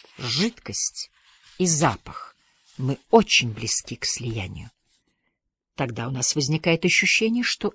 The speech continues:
это всё-таки возможно». Что последняя преграда, разделяющая людей, обязательно лопнет. Но этого не происходит. Никогда. Ты меня понимаешь?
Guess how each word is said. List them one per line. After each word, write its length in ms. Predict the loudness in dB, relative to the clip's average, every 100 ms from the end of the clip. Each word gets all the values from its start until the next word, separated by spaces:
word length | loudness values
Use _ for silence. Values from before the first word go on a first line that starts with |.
| -4
это 280 | -6 -4 -6
всё-таки 520 | 0 0 0 -6 -4
возможно». 640 | -4 0 0 0 -2 -10 -16 _ _ _ _ _ _ _ _ _ -4
Что 160 | 2
последняя 540 | 4 4 2 2 2 0
преграда, 500 | 0 2 0 0 -2
разделяющая 720 | -2 0 0 0 0 0 0
людей, 420 | -2 -2 -2 -4 -8 -20 -20 _ 4
обязательно 840 | 6 10 8 8 4 4 2 4
лопнет. 520 | 4 0 0 -10 -12 -16 _ _ _ _ _ _ _ _ _ _ _ _ _ _ _ _ _ _ -2
Но 120 | 4
этого 220 | 4 4 4
не 140 | 2
происходит. 720 | 2 0 0 -2 -4 -8 -20 _ _ _ _ _ _ _ _ 0
Никогда. 520 | 0 0 -4 -4 -10 _ _ _ _ _ _ _ _ _ _ _ _ _ _ _
Ты 120 | 0
меня 180 | 2 2
понимаешь? 680 | 2 2 2 0 -6 -8